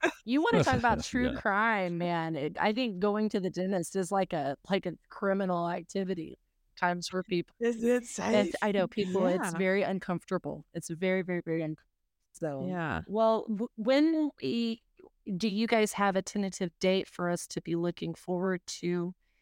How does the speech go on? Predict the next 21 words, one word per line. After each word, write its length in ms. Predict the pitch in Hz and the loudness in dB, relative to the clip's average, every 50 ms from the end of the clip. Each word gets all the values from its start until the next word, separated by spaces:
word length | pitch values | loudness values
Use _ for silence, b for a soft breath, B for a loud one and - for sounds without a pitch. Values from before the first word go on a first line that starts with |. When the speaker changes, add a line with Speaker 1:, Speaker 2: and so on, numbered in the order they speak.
| _ _ _ _ | _ _ _ _
Speaker 1:
releases 640 | - 185 185 175 175 202 190 - - 185 185 170 180 | -2 -2 0 0 0 -2 -4 -4 -4 -4 -4 -2 -2
or 100 | 175 175 | -2 -2
anything 400 | 175 175 175 - - 165 170 175 | -2 -2 -4 -4 -4 -2 -2 -2
that 100 | 170 - - | -2 -4 -6
we 120 | 175 170 | -6 -6
can 360 | - - - 175 170 165 175 - _ _ _ _ _ _ _ _ _ _ _ _ _ _ _ _ _ _ _ - | -6 -6 -4 -4 -4 -4 -4 -8 _ _ _ _ _ _ _ _ _ _ _ _ _ _ _ _ _ _ _ -4
look 220 | 175 180 - - | -2 -2 -2 -2
at, 320 | 185 175 180 190 - 185 - | -2 -2 -2 -2 -4 -4 -2
buy, 460 | 175 170 170 165 175 185 185 185 180 - | 0 0 2 2 2 0 0 -2 -2 -4
purchase, 800 | - - 185 180 175 - - 196 190 202 214 - - - - - - _ | -2 0 0 0 0 0 0 0 0 0 0 -4 -8 -14 -16 -16 -10 _
Speaker 3:
I 120 | 175 170 175 | 0 2 4
Speaker 1:
like, 240 | 170 175 180 208 208 | 6 6 4 4 0
Speaker 3:
do. 40 | 196 - | -2 -6
Speaker 1:
follow, 520 | - 180 190 180 175 175 185 190 196 175 | -4 -2 0 0 2 2 2 2 0 2
Speaker 2:
Not, 180 | 175 117 123 147 | 4 4 4 4
Speaker 1:
anything 260 | 196 180 - 190 196 | 2 2 0 0 2
Speaker 2:
not 140 | - 139 - | 2 2 0
Speaker 1:
like 60 | - - | 0 0
that? 240 | - - - - | 0 0 0 -2
Speaker 2:
yet. 520 | - - - - - - - - _ - 180 | -6 -8 -8 -8 -8 -10 -16 -16 _ -8 -6
Speaker 1:
Okay. 300 | - - 175 147 139 | -4 -2 -2 -2 -2